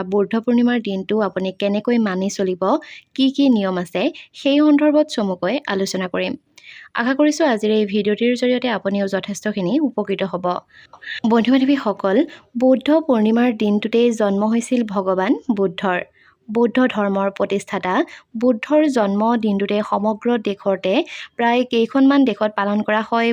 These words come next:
বুদ্ধ পূৰ্ণিমা। ভাৰত, জাপান, দক্ষিণ পূব এছিয়া, চীনকে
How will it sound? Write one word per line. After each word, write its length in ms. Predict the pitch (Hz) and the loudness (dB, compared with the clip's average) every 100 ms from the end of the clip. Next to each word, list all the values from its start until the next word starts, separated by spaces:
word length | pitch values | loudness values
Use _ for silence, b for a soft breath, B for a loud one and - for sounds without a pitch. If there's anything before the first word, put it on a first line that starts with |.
| 208 | -2
বুদ্ধ 260 | 196 190 - 196 202 - | -4 -4 -2 -2 -2 -4
পূৰ্ণিমা। 400 | - 214 190 190 175 - B B B - | -2 0 0 -2 -6 -10 B B B -4
ভাৰত, 300 | 226 247 285 277 | 0 2 2 0
জাপান, 420 | 202 202 208 214 196 | -2 -2 -2 -2 -2
দক্ষিণ 340 | 185 202 202 | -4 -4 -2
পূব 180 | 208 196 | -2 -2
এছিয়া, 300 | 185 - 190 226 - B - - | -4 -2 -2 -2 -6 B -20 -2
চীনকে 420 | 254 247 254 | 2 2 2